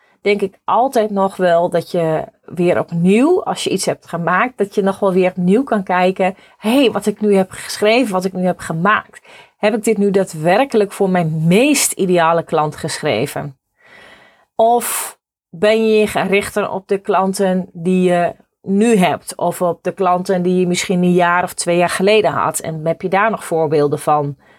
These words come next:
aangehaald? En ik zeg niet dat het niet per se ver-, ik zeg niet dat het per se verkeerd is. Het kan zijn dat de klant van twee jaar geleden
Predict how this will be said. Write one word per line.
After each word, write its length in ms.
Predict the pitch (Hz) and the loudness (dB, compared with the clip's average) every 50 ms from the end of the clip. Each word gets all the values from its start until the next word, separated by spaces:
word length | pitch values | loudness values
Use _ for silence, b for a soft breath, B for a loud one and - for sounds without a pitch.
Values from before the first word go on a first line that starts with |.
| b b b | b b b
aangehaald? 840 | - 160 156 156 156 143 - 156 143 143 131 101 90 87 - - - b b b b b b b | -2 0 0 0 0 -2 -4 -4 -2 0 0 0 0 -2 -4 -8 -16 b b b b b b b
En 100 | 175 180 | -2 -2
ik 120 | 170 - | -2 -2
zeg 280 | - - 226 254 254 - | 0 0 2 2 2 2
niet 100 | 233 190 | 0 2
dat 120 | 190 180 | 2 2
het 100 | 180 - | 2 2
niet 160 | 175 175 170 | 0 0 -2
per 140 | - 170 165 | -2 -4 -2
se 240 | - 175 156 160 160 | 0 2 2 2 0
ver-, 220 | - - 151 - - | -2 -4 -8 -8 -6
ik 160 | - 170 - | -6 -6 -4
zeg 180 | - - 180 - | -2 -4 -2 -2
niet 120 | 185 175 | -2 -2
dat 120 | - 160 165 | -2 -2 -4
het 120 | 165 151 | -4 -8
per 100 | - 170 | -6 -2
se 200 | 151 165 151 160 | 0 2 2 2
verkeerd 520 | 139 160 139 - - 196 190 196 226 220 - | 0 -2 -4 -2 2 2 4 4 2 2 0
is. 200 | 262 285 277 - | 0 -2 -2 -4
Het 120 | 185 - | -6 -6
kan 200 | - 165 156 160 | -4 -4 -2 -2
zijn 380 | 160 165 127 127 151 151 147 B B B B B B B B | -2 -2 0 0 -2 -4 -6 B B B B B B B B
dat 200 | - 147 135 135 | -2 -2 -2 -2
de 120 | - 160 | -4 -4
klant 280 | 147 175 156 156 151 - | -2 0 0 0 -2 -4
van 160 | - 160 147 | -6 -8 -6
twee 200 | - - 165 147 | -2 0 2 2
jaar 160 | 143 110 98 | 2 2 0
geleden 540 | - - 165 143 151 180 170 165 156 147 | -2 -2 0 0 2 2 2 2 0 -2